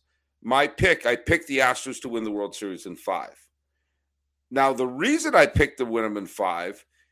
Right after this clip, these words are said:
didn't turn out to be the correct reason. I thought because they were throwing Nola and Wheeler, I thought one of those pitchers was gonna match up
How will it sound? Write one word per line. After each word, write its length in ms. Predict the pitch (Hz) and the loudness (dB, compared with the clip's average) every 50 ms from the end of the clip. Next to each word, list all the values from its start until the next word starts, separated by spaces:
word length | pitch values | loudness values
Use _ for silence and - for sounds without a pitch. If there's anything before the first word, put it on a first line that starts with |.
| _ _ _ _ _ _ 120 113 | _ _ _ _ _ _ -20 -4
didn't 320 | 110 139 156 165 170 160 160 | 2 4 6 6 4 4 4
turn 240 | - 156 156 151 | 6 8 8 8
out 200 | 143 139 135 131 - | 6 6 4 2 0
to 80 | - | -4
be 200 | 123 95 120 120 | -6 -4 -4 -4
the 100 | 117 113 | -2 -4
correct 380 | 110 - - 120 110 104 - - | -4 -4 -2 -2 -2 -2 -2 -2
reason. 460 | 165 220 269 262 - 107 101 - - _ _ _ | -2 -2 -2 -2 -4 -6 -8 -10 -12 _ _ _
I 180 | - 120 151 180 | -4 -2 -2 -2
thought 280 | 180 - 147 139 139 - | -2 0 0 0 0 -2
because 300 | 120 - - 131 127 - | -6 -6 -4 -4 -4 -4
they 80 | 151 | -4
were 60 | 151 | -6
throwing 320 | 143 - 135 123 117 113 107 | -6 -4 -4 -4 -2 -2 -2
Nola 400 | 104 107 110 113 117 120 117 117 - | -2 -2 -2 -2 -2 -4 -4 -6 -10
and 140 | 95 95 92 | -16 -16 -12
Wheeler, 400 | 104 147 165 139 104 87 85 85 - _ _ _ _ _ _ _ _ _ _ _ _ _ _ _ _ _ _ _ _ _ _ _ _ _ _ _ _ - | -8 -8 -6 -6 -6 -8 -10 -12 -14 _ _ _ _ _ _ _ _ _ _ _ _ _ _ _ _ _ _ _ _ _ _ _ _ _ _ _ _ -6
I 120 | - 135 147 | -4 -2 -2
thought 420 | 143 - 143 135 123 117 - - | -4 -4 -4 -2 -2 -2 -4 -6
one 480 | 104 92 95 104 107 120 139 165 180 180 | -10 -16 -14 -8 -2 0 2 2 2 0
of 140 | 170 127 | -2 -2
those 400 | 113 139 131 127 123 120 110 - _ _ _ | -2 -2 0 -2 -2 -6 -10 -16 _ _ _
pitchers 640 | - 127 117 - - 95 92 85 87 85 - - _ _ _ _ _ _ _ _ | -4 -4 -4 -4 -6 -12 -12 -12 -12 -14 -16 -20 _ _ _ _ _ _ _ _
was 220 | - 110 110 - | -10 -10 -8 -6
gonna 240 | - 123 117 110 107 | -4 -4 -4 -4 -4
match 440 | 104 104 107 120 120 117 - - - | -6 -6 -2 -2 -2 -2 -2 -2 -2
up 280 | 120 104 98 - - | -2 -2 -2 -4 -10